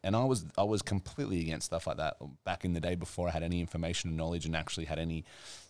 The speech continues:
hands-on experience with intermittent fasting, but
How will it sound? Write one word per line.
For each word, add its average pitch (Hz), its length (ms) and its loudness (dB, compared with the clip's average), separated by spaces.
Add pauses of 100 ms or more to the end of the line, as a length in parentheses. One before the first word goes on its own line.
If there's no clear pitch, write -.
(220)
hands-on 87 460 4
experience - 560 -2
with 90 120 -2
intermittent 87 340 0
fasting, 85 460 -2
but 90 160 0